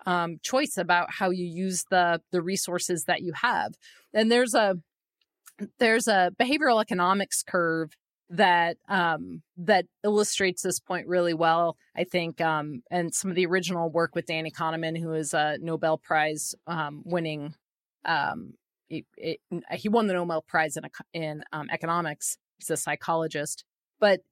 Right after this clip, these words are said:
um, the, this, it's, the curve is called the inverted U curve. And the idea is basically that,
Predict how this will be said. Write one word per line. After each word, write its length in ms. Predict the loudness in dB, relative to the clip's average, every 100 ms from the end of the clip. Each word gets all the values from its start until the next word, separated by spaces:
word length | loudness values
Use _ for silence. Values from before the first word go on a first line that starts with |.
| 2
um, 480 | 4 4 0 -6 -14 _ _ -4
the, 280 | 2 2 2
this, 360 | 2 2 2 -8 _
it's, 260 | -2 0 0
the 120 | 0
curve 380 | 2 2 2 0
is 120 | -4
called 260 | 0 0 0
the 100 | -2 0
inverted 560 | 2 4 4 2 0
U 220 | -2 -4
curve. 420 | -4 -2 -2 0 -2
And 160 | 0
the 100 | 2
idea 500 | 2 2 0 2 4
is 260 | 4 0 0
basically 680 | 0 0 0 -2 0 2 2
that, 340 | 2 2 0